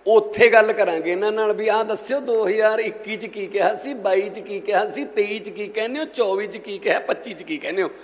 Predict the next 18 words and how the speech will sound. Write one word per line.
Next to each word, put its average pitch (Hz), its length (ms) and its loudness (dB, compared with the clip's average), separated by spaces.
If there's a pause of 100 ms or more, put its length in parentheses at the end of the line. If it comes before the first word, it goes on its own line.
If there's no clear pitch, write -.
(260)
ਸਭ 285 300 10
ਰਲੇ 254 240 12
ਹੋਏ 214 200 10
ਨੇ 196 140 6
ਆਪਸ 160 340 4
ਦੇ 156 120 -8
ਵਿੱਚ 143 260 -12
ਇਹ। - 160 -12 (1400)
ਸੈਸ਼ਨ 190 420 8
ਰੱਖਿਆ 202 300 6
ਵਿਧਾਨ 180 340 4
ਸਭਾ 135 280 0
ਦਾ 123 120 -2 (920)
ਸਪੈਸ਼ਲ। 143 520 4 (1160)
ਕਿਆ 175 160 10
ਹੋ, 143 160 8 (220)
ਦੱਸੋ, 131 340 -2 (800)
ਤੁਹਾਡਾ, 196 260 8